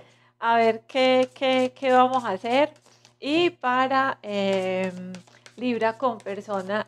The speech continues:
en conexión, vamos ahora sí a comenzar. Te invito a que quedes, te quedes conmigo hasta el final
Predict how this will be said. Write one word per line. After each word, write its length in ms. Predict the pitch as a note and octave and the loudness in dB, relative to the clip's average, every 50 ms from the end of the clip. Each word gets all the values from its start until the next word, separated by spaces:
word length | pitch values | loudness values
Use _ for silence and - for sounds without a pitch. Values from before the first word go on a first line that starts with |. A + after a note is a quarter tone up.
| _ | _
en 180 | - A#3 A3+ G#3 | -14 -14 -14 -14
conexión, 840 | - - G#3 G3+ F#3+ F#3+ F#3 F3+ F3+ - - - A#3+ C4+ D#4+ F4+ F4+ - _ _ - - - - _ _ | -14 -14 -12 -12 -10 -10 -12 -12 -14 -18 -8 -4 0 0 0 0 -2 -8 _ _ -20 -20 -20 -20 _ _
vamos 320 | A#3 A3+ A3+ A3 A3 A3+ | 4 4 4 4 4 4
ahora 380 | C4+ B3+ A#3 G#3+ G#3 G#3+ A3 A3 | 6 6 6 6 6 4 2 2
sí 260 | A3+ C4 B3+ - - | 2 -2 -6 -4 -4
a 220 | - B3+ B3+ B3 - | -4 -6 -6 -6 -6
comenzar. 720 | B3+ A3+ A3 G#3 G3+ G3+ G3 G3 C4 C4+ C4+ C4+ C4 - | -8 -6 -4 -4 -4 -4 -4 0 2 2 2 2 0 -2
Te 80 | C4+ | -10
invito 300 | B3+ A#3 A3 G#3+ - A3+ | -12 -12 -14 -12 -12 -12
a 40 | A3+ | -10
que 140 | - B3+ B3+ | -10 -12 -12
quedes, 420 | - A#3 G#3 G#3+ G#3 G#3+ - - | -6 -2 0 0 0 0 -4 -10
te 120 | - A3 G#3 | -14 -16 -12
quedes 280 | - G#3 F#3+ G3 G3 | -6 -4 -2 -2 -4
conmigo 540 | - - A3+ A3+ G#3+ G3 F#3 - - - - | -4 -12 -12 -10 -10 -12 -10 -12 -14 -16 -12
hasta 500 | - G#3+ A#3 B3+ B3+ B3+ _ C4 B3+ B3+ | -8 -6 -6 -6 -6 -8 _ -8 -6 -6
el 100 | C4+ C4+ | -6 -8
final 500 | B3+ - D4 C#4+ C4 A#3+ G#3+ G#3+ A#3 D4+ | -10 -14 -18 -12 -6 -4 -4 -4 -4 -6